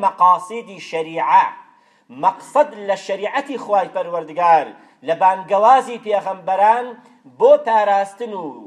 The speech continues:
بۆ جێگیرکردن و مانەوەی پێنج شتە کە یەکێکیان بریتیە لە حفظ المال،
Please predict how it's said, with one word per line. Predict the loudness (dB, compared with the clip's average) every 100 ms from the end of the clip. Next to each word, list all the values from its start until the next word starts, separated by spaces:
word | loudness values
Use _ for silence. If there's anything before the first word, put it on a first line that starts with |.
| -20 _ _ 2
بۆ | 4 4
جێگیرکردن | 0 -4 -6 -14 -10 -10 -6 -6 -6
و | -10 -10 -2
مانەوەی | 0 2 0 0 -2 -4 -2
پێنج | 0 0 -4
شتە | -8 -6 -6 -10 _ _ _ _ _ _ _ _ _ _ _ _ _ _ _ _ _ -20 -6
کە | 2
یەکێکیان | 2 2 0 0 0
بریتیە | -8 -14 -4 -2 0
لە | 0 -2 -12 _ -6
حفظ | -6 -6 -14 -4
المال، | -4 -4 -12 -10 0 4 6 6